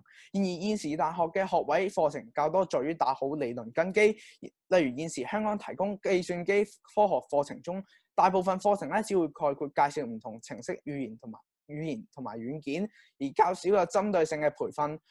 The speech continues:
微學位對比起傳統院校嘅課程更加為靈活，能夠提供針對性嘅培訓，例如學習平台 Udacity 同埋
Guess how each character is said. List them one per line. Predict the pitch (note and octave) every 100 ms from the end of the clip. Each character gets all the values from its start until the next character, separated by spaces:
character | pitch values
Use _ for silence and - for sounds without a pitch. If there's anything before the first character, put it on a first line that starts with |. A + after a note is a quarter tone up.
| _ -
微 | F3+
學 | G3+
位 | F#3+ B3 - _ _ _ _ _
對 | F#3+
比 | E3+ F3
起 | G3 F3+ F#3 -
傳 | B2+ G#2+
統 | C#3 F3
院 | D3+ D#3
校 | D3
嘅 | C#3 C3+ B2+ _ _ -
課 | D#3+
程 | D#3 - -
更 | C#3+
加 | E3
為 | F#3+
靈 | A2+ A#2+ A2
活， | B2 D3+ - _
能 | C3+ C3
夠 | D#3 D#3 - - _ _
提 | C#3
供 | B2+ F3+ G3
針 | G3 G#3
對 | F3+
性 | D#3 D#3
嘅 | D3+
培 | - A2+
訓， | D#3+ E3 F3+ _ _
例 | F3+
如 | B2+
學 | -
習 | E3+ F3 E3+
平 | D#3 B2
台 |
Udacity | B2 C#3+ G#3 G#3+ G3+ G#3+ - -
同 | C#3
埋 | F#2+